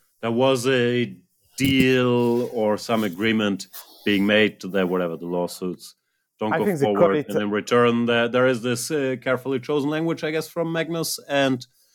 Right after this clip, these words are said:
Speaker 1: chess dot com. I'm not sure how carefully Hans's language was, but it sounded, uh, like entertainment could
Speaker 2: Yeah.
Speaker 1: come out of it. Are they in a tournament together? Are they playing this,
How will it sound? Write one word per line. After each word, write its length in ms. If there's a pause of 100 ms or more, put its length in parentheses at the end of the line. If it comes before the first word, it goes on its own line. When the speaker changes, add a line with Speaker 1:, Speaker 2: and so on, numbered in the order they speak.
(260)
Speaker 1:
chess 220
dot 140
com. 140
I'm 100
not 140
sure 160
how 140
carefully 600 (440)
Hans's 420
language 400
was, 220
but 180
it 100
sounded, 460
uh, 400
like 240
entertainment 680 (1160)
could 220
Speaker 2:
Yeah. 60
Speaker 1:
come 120
out 140
of 80
it. 180 (320)
Are 100
they 140
in 80
a 60
tournament 400
together? 380
Are 100
they 100
playing 320
this, 360